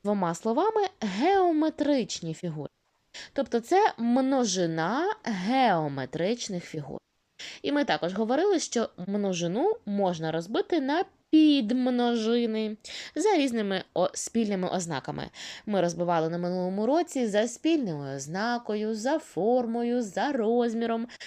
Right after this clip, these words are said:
І це все дуже-дуже цікаво. Ну ось, наприклад,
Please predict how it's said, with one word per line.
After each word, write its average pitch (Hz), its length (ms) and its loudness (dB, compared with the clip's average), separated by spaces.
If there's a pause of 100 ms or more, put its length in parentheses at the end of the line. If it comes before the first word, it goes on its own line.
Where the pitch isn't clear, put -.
(120)
І 208 120 -2
це 226 240 0
все 220 240 -2
дуже-дуже 214 840 0
цікаво. 160 480 -4 (480)
Ну 294 120 0
ось, 302 120 2
наприклад, 240 480 0